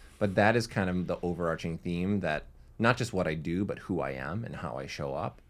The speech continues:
I bring people together. And the thing that crystallized it for me, a guy named Scott Dinsmore of Live Your Legend, um, he wrote a blog post in January two thousand fourteen where he talked about how his year,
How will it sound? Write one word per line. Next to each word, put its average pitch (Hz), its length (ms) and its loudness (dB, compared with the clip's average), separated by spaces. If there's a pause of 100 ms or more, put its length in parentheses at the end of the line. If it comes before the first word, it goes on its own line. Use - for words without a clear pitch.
(120)
I - 20 -6
bring 76 600 -6 (100)
people 73 280 -10
together. 71 560 -6 (280)
And 113 100 2
the 117 80 6
thing 139 220 4
that 104 160 2
crystallized 87 600 0
it 76 100 -10
for 80 220 -4
me, 78 220 -4
a 85 120 -8
guy 82 200 -2
named 82 220 -6
Scott - 280 -4
Dinsmore 82 540 -6 (340)
of 80 280 0
Live 85 180 -2
Your 85 80 -2
Legend, 76 460 -4 (460)
um, 73 380 -4
he - 140 -2
wrote 110 160 4
a 98 60 0
blog 87 240 -2
post - 360 -6
in 82 200 -6
January 80 440 -6
two 85 140 -8
thousand 78 340 -6
fourteen 78 600 -8
where 87 140 -8
he 82 40 -8
talked 85 300 -10
about 78 340 -4
how 82 280 -4
his 85 280 -6
year, 80 480 -2